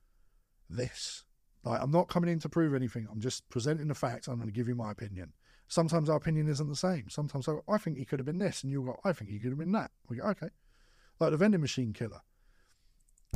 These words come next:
We went through a couple of different theories about who that could have been before finally settling on probably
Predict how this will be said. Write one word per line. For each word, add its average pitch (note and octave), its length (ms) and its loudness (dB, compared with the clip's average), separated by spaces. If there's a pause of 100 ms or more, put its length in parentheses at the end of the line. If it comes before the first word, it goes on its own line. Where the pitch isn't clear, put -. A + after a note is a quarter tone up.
(120)
We F3+ 100 6
went F#3+ 200 6
through F3 140 6
a D3+ 40 4
couple G#3 260 6
of D#3 60 0
different D3 280 -2
theories C#3+ 400 4
about B2+ 280 0
who D#3 180 2
that C#3 180 2
could C#3+ 140 0
have B2+ 100 0
been D3 220 2
before C3 260 0
finally C#3 360 2
settling C#3 440 0
on B2 220 0
probably C3+ 640 0